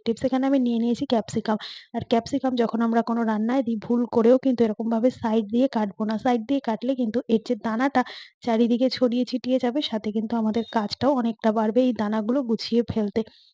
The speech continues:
তো তার জন্য কি করতে হবে, যখন আমাদের পুরো ক্যাপসিকামটা লাগবে আর একটুখানি কাটার কোনো দরকার নেই, কি করবে বন্ধুরা, মাথার দিকের যে বড়, আহ, ডাঁট মতো অংশটা রয়েছে এইটাকে এইভাবে করে কেটে নাও।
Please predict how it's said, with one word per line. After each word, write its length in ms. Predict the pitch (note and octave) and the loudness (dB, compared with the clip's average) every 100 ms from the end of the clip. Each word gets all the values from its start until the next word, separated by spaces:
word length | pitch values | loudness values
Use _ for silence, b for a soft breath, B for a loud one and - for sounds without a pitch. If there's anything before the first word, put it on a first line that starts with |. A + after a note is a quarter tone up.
| _ | _
তো 60 | B3 | -4
তার 180 | B3 G#3+ | -2 0
জন্য 220 | C4+ C4+ | 2 2
কি 140 | C4+ B3 | 2 2
করতে 260 | A3+ - | 2 2
হবে, 180 | G#3+ A3 | 2 2
যখন 320 | A3+ A3 C#4 | 0 0 0
আমাদের 320 | C4+ C4 C4 C4 - | 0 2 2 0 0
পুরো 180 | B3 A#3+ | 2 2
ক্যাপসিকামটা 600 | A#3 - C4 B3+ A#3+ B3+ | 2 -2 -2 0 2 2
লাগবে 420 | A3 G#3+ F#3+ G#3+ B B B B | 4 2 2 -2 B B B B
আর 100 | A3+ A3 | -4 0
একটুখানি 500 | B3+ - C4 C4 C4 | -2 -2 0 2 2
কাটার 340 | - A3+ A#3+ | 2 0 0
কোনো 240 | A#3+ C4 C4+ | 2 2 4
দরকার 360 | B3+ - B3 | 4 2 0
নেই, 140 | A#3+ C4+ | 2 0
কি 140 | B3+ | 0
করবে 280 | - B3 B3+ | 4 6 6
বন্ধুরা, 360 | A#3 A3+ A3+ B3+ | 4 0 0 0
মাথার 420 | A#3 G#3 - A#3 | -2 -2 -2 -2
দিকের 240 | B3 C4 A#3 | -2 -2 0
যে 100 | C4+ G#3+ | 0 -2
বড়, 180 | A3+ A3 C4+ B B B | -2 2 2 B B B
আহ, 140 | A3+ A3 | -2 0
ডাঁট 380 | A#3 A3+ - | 2 2 0
মতো 220 | A#3+ A3+ A#3 | -2 0 0
অংশটা 420 | A3 - A3 A3+ | 0 -2 -2 0
রয়েছে 320 | A#3 A3+ F4+ _ | 0 0 -4 _
এইটাকে 400 | C4 A#3+ B3 C4+ C#4+ C4+ | 2 4 2 2 2 4
এইভাবে 520 | C#4 C#4+ - G#3+ A#3 | 6 6 4 -2 0
করে 220 | A#3 D4 | 2 2
কেটে 280 | - A3+ G#3 | 2 2 2
নাও। 180 | G#3 | 0